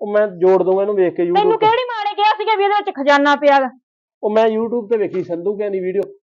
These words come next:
Speaker 1: ਉਹ ਚ ਕਹਿੰਦੇ ਧਰਤੀ ਚੋਂ ਖਜ਼ਾਨਾ ਹਰੇਕ ਦੇ ਘਰੇ ਆ ਤੇ ਮੈਂ ਪੱਟ ਲਿਆ।
Speaker 2: ਹਾਏ ਵੇ, ਮੈਂ ਮਰ ਜਾ। ਸੰਧੂ ਕਿਆਂ ਦੀ ਵੀਡੀਓ ਵੇਖੀ ਵੀ ਸੀ ਪੂਰੀ ਪਹਿਲਾਂ।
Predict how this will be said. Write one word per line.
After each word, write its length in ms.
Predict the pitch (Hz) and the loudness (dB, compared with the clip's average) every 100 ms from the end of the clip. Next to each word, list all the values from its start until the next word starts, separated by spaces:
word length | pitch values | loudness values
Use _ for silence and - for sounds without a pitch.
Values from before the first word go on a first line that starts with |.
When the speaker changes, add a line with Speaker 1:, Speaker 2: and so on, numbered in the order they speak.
| - | -8
Speaker 1:
ਉਹ 100 | 190 | -6
ਚ 80 | 196 | -2
ਕਹਿੰਦੇ 220 | 202 208 | -2 0
ਧਰਤੀ 340 | 214 196 175 | -2 -2 -4
ਚੋਂ 100 | 170 | -6
ਖਜ਼ਾਨਾ 360 | 180 170 165 165 | -4 0 0 0
ਹਰੇਕ 280 | 160 175 220 | 2 2 4
ਦੇ 120 | 226 | 2
ਘਰੇ 260 | 226 190 156 | 0 0 0
ਆ 40 | |
ਤੇ 80 | 190 | 0
ਮੈਂ 160 | 196 | 0
ਪੱਟ 260 | 196 170 - | 0 -2 0
ਲਿਆ। 200 | 190 202 | 2 2
Speaker 2:
ਹਾਏ 520 | 196 _ - 320 320 | 0 _ 0 4 6
ਵੇ, 160 | 277 302 | 6 4
ਮੈਂ 140 | 330 | 2
ਮਰ 200 | 311 320 | 2 2
ਜਾ। 200 | 285 330 | 2 -2
ਸੰਧੂ 320 | 302 381 392 | 0 -2 0
ਕਿਆਂ 120 | 415 370 | 0 0
ਦੀ 80 | |
ਵੀਡੀਓ 560 | 359 339 320 349 403 392 | 2 2 4 2 0 2
ਵੇਖੀ 340 | 320 330 381 | 0 0 0
ਵੀ 120 | 427 440 | 0 0
ਸੀ 100 | 415 | 0
ਪੂਰੀ 280 | 381 381 | 0 2
ਪਹਿਲਾਂ। 340 | 381 381 392 | 2 2 2